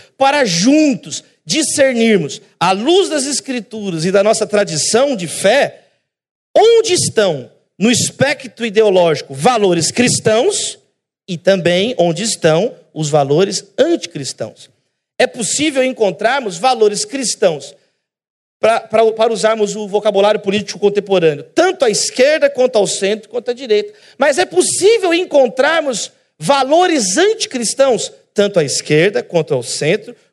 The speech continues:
quanto à direita. O que isso significa? Simplesmente o que já afirmamos, que nenhuma ideologia deve ser idolatrada. Oportuna a indicação do livro do David Koyzis, onde ele vai falar sobre visões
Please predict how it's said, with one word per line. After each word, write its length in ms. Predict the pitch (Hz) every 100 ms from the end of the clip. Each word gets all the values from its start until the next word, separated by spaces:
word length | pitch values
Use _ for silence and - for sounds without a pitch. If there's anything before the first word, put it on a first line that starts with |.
| _
quanto 300 | 196 214 208
à 20 |
direita. 460 | 214 214 226 226 - _ -
O 120 | 269
que 120 | 339
isso 180 | 320 294
significa? 600 | 277 269 254 202 208 -
Simplesmente 960 | - - 285 247 240 185 208 254 - 233
o 60 |
que 140 | - 208
já 160 | 226
afirmamos, 540 | 226 247 196 170 160 - _ -
que 120 | 175
nenhuma 340 | 160 180 240
ideologia 640 | 202 208 202 156 131 175
deve 220 | 170 147 131
ser 500 | - 135 135 135 - _ _
idolatrada. 760 | 165 156 135 123 - 107 104 _ _ _ _ _ _ _ _ _ _
Oportuna 840 | 202 175 190 185 240 254 226 - - _
a 120 | - 175
indicação 500 | 175 180 170 185 170
do 140 | 190
livro 440 | 185 254 160 123 _ _ _ _ _ _ _
do 140 | 160 196
David 380 | 202 226 196 240
Koyzis, 720 | - 170 165 135 131 - - -
onde 280 | 175 196 196
ele 160 | 196
vai 140 | 190 202
falar 320 | 185 170 190
sobre 180 | - 180
visões 920 | 170 185 139 214 269 381 403 -